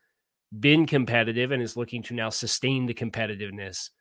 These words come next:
Do they walk the tightrope? Do they push it back another year? Do they try to load up now and soft transition? A lot of questions, and hopefully we get some answers. But, uh, we, of course, have to play the season that's ahead.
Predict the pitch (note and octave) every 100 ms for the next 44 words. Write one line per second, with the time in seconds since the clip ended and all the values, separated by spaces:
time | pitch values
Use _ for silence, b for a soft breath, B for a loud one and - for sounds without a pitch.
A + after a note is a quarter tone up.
0 | _ _ _ _ _ F#2+ A2+ G#2+ G#2 G2+
1 | G#2 A2 - G#2+ B2+ C3+ C3 C3 B2 -
2 | - A#2 G#2+ G#2+ G#2+ G#2 - A#2 - A#2
3 | C3 C3 C3 B2 B2 B2 B2 A#2+ A#2 A#2
4 | A2 G#2 G2+ A2 G#2 G#2 G2+ G2+ G2 -
5 | C3 C3+ B2+ A2+ G2+ - - C3 - -
6 | C3+ C3 A#2 B2+ - C3 B2 - _ b
7 | _ _ _ _ _ _ _ _ _ _
8 | _ _ _ G#2+ A2+ D3+ D3+ - - -
9 | - _ _ _ _ _ - G#2+ C#3+ A#2
10 | G#2+ A2 - A#2 B2 G#2 - - - G2
11 | F#2+ G#2 G2 G#2+ A2+ B2+ A#2 B2 - -
12 | A#2 G2+ B2 G#2+ G#2 G2 G#2+ B2 D#3+